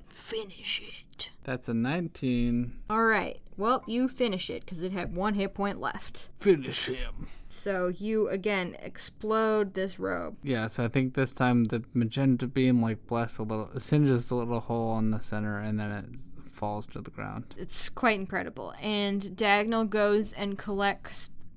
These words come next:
Speaker 1: her, um, her axe, uh, well, both of her axes,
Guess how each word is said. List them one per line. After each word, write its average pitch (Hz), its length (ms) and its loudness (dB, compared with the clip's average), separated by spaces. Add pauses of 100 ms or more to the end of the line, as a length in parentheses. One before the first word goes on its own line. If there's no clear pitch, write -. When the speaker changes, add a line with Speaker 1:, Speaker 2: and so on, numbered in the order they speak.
Speaker 1:
her, 202 520 0
um, 175 560 0 (460)
her - 200 -8
axe, - 760 2
uh, 185 180 -4
well, 185 160 2
both 196 240 0
of 190 120 -4
her 151 120 -6
axes, - 640 -4